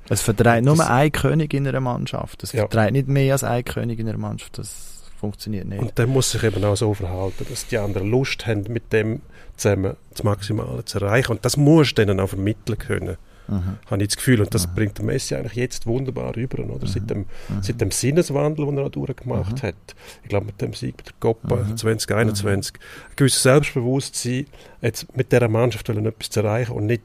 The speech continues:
Speaker 2: die ganze Last auf seine Schultern. Er muss alles allein machen, obwohl er das, was er allein macht,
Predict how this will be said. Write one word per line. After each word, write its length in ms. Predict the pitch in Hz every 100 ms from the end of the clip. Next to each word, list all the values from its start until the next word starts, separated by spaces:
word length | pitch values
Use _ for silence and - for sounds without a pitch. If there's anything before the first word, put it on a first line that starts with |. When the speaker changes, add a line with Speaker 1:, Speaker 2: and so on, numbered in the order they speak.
| -
Speaker 2:
die 80 | -
ganze 380 | 127 123 123 110
Last 280 | 107 110 -
auf 80 | -
seine 280 | - 123 117
Schultern. 520 | - 107 107 110 101
Er 120 | 104
muss 240 | 101 98 -
alles 320 | - 113 117 107
allein 340 | 98 113 135
machen, 260 | 120 - -
obwohl 260 | 113 113 147
er 60 | 143
das, 340 | - 123 127 127
was 140 | 117
er 160 | 120 - 120
allein 340 | 104 110 104
macht, 560 | 123 143 - - -